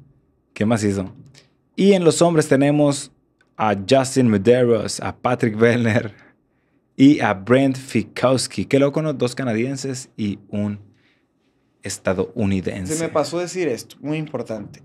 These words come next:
Speaker 2: En la repetición de Snatch, cuando sale el documental, hacen una referencia a que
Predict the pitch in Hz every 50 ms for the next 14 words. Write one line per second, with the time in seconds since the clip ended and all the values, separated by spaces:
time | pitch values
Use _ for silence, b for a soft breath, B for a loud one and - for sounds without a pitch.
0 | _ - 156 151 156 160 160 156 156 151 - 156 143 131 139 131 - 151 156 175
1 | 180 196 196 165 165 156 147 143 131 139 - - 135 123 117 113 110 - 123 123
2 | 139 151 151 151 151 139 131 135 127 123 120 123 127 123 120 127 127 - - _
3 | _ - 131 135 135 139 170 156 151 151 156 160 156 151 143 139 127 120 131 156
4 | 160 147 - 139 123 - - - 123 120 - - 113 -